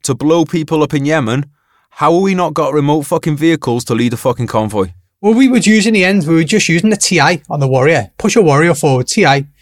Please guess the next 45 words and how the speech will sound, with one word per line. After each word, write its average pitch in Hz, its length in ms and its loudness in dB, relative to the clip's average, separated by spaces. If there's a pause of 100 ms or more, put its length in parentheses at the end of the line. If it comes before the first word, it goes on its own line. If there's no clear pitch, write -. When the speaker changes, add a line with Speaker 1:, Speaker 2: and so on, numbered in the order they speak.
Speaker 2:
he'd 190 180 -4
check 147 300 -2
it 143 320 -2
and 135 260 0
just 151 180 -6
hit 165 200 0
it. 139 160 -4
Speaker 1:
T-, 131 240 -2
T 143 180 -2
I, 107 120 0
to 117 240 -2
explain 117 380 -2
what 165 120 2
Speaker 2:
Uh, 165 40 2
Speaker 1:
T 170 100 0
I 202 120 -2
is, 196 80 0
Speaker 2:
thermal 208 200 2
Speaker 1:
mate. 160 80 0
Speaker 2:
imagery 175 420 -2 (220)
for - 140 -8
people. 147 340 -6
So 151 260 -2
the, 147 260 -2 (200)
the 151 420 -2
vehicles, 165 480 0
some 180 160 0
vehicles 160 380 0
had 143 240 -2
thermal 147 340 -2
sights, 147 480 -6 (220)
so - 140 -12
they 139 80 -6
can 151 140 -8
check 147 240 -4
a 147 40 0
heat 147 220 -8
source. 147 380 -4 (520)
And 151 120 -6
we 165 80 0
would 151 120 -2
just 151 200 -6
bring 175 260 0
them 165 180 0
up. 147 140 -2